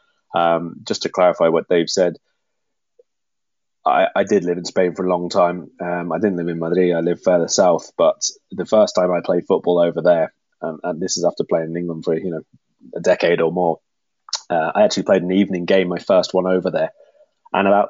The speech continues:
twenty minutes in, I honestly thought I was gonna die. I just couldn't breathe. It was so hot and wet trying to breathe in the air while you're running around that much. It was so, so difficult. So it didn't surprise me at all that they went over there the week beforehand to,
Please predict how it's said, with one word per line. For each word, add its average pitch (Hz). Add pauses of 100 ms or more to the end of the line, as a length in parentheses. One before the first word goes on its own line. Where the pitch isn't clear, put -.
(120)
twenty 110
minutes 98
in, 92
I 92
honestly 95
thought 87
I 82
was 90
gonna 87 (100)
die. 78 (100)
I 104
just 98
couldn't 95
breathe. 87 (160)
It 92
was 90
so 104
hot -
and 90
wet 95 (100)
trying 92
to 87
breathe 92
in 92
the 90
air 90
while 87
you're 90
running 92
around 90 (120)
that 90
much. 92
It 92
was 90
so, 101
so 90
difficult. -
So 92 (340)
it 117
didn't 107
surprise 92
me 92
at 85
all 95
that 85
they 90
went 90
over 85
there 87 (240)
the 95
week 98
beforehand 110
to, 90